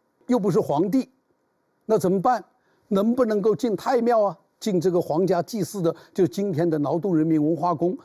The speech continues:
这是皇帝家的祖庙，是吧？那么他的父亲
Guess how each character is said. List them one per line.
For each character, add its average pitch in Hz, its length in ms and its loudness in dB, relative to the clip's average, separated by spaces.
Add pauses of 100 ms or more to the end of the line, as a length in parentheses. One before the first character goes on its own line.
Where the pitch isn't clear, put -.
(160)
这 196 100 0
是 160 80 2
皇 151 400 -2
帝 180 200 -2
家 156 260 -2
的 151 100 0
祖 107 280 -6
庙， 175 260 -2 (320)
是 - 100 -4
吧？ 151 200 0 (300)
那 202 120 2
么 185 140 0
他 185 200 -2
的 175 140 0
父 202 160 -2
亲 170 300 -2